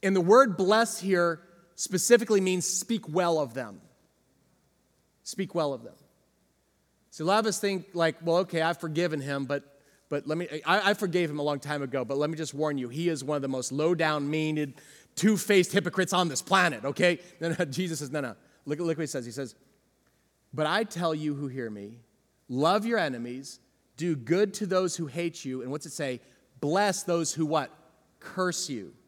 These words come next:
So it's about speaking. "Pray for those who mistreat you." Bless means to intentionally speak well of them, even though you may not feel like it. Romans actually takes another step. It says,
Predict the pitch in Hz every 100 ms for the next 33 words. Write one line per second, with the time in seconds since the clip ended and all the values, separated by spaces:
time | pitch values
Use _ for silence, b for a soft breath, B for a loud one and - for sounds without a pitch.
0 | _ 127 139 151 - 170 156 127 113 131
1 | _ _ _ _ _ _ _ _ - 190
2 | 190 175 151 147 147 139 - - 151 -
3 | 107 b b - 156 220 254 - 202 190
4 | - 190 175 - 156 156 - 214 - 208
5 | - - 190 - 147 180 185 147 151 147
6 | b b b _ - 226 277 262 294 277
7 | 240 208 208 196 208 202 202 190 185 -
8 | 180 170 143 113 - - - _ _ _
9 | _ _ _ _ _ _ _ _ _ -
10 | 202 254 180 170 160 170 156 151 190 185
11 | - 143 131 160 147